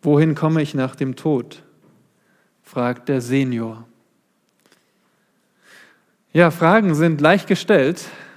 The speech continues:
aber schwer zu beantworten. Und es gibt eine Frage, die heraussticht.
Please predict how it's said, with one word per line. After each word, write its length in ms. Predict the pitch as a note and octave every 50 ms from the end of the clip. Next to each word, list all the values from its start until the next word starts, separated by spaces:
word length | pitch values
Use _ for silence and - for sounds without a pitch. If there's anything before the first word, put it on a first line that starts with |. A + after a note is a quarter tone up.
| - _ _ _ -
aber 340 | - C3+ C3+ C3+ C3 C3 B2+
schwer 460 | - - - C#3 C#3 C#3+ D3+ D3+ D3
zu 120 | D3+ C#3+
beantworten. 720 | B2+ C3+ C3+ C#3 C3+ C#3 - B2 A2+ A#2 - - D3 C#3+ _ _ _ _ _ _ _ _ _ _ _ _ _ _ _ _ _ _ _ _ _ _ _ _ _ _ - _ _ _ _ _ _ _ _ -
Und 80 | E3
es 100 | F3+ F3+
gibt 260 | - B3 G#3 - - -
eine 280 | G3 A#3+ C4 C4+ C4+
Frage, 720 | C4+ - - G3+ F#3+ G3+ A#3 A#3+ G3+ F3 F3 F#3+ G#3 G3+ - - - - _ _ _ _ _ _ -
die 440 | F3+ G3 G3+ G#3 - - - - _ _ _ _ _ _ _ _ -
heraussticht. 1200 | - - - F3 E3+ D#3+ F3 G3 G#3+ - - - - - - C3+ A#2 - - - - - _